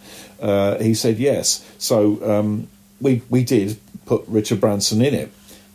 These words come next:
Uh, we named him, um, and, uh, uh, it, it, it, it got quite a lot of publicity. It was in several things. Wha-, the one I remember particularly was, um,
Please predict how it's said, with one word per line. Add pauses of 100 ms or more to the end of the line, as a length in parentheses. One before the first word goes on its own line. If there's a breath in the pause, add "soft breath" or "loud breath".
(140)
Uh,
we
named
him, (260)
um,
and,
uh, (680 loud breath)
uh,
it,
it, (240)
it, (480)
it
got
quite
a
lot
of
publicity.
It
was
in
several
things.
Wha-,
the
one
I
remember
particularly
was,
um,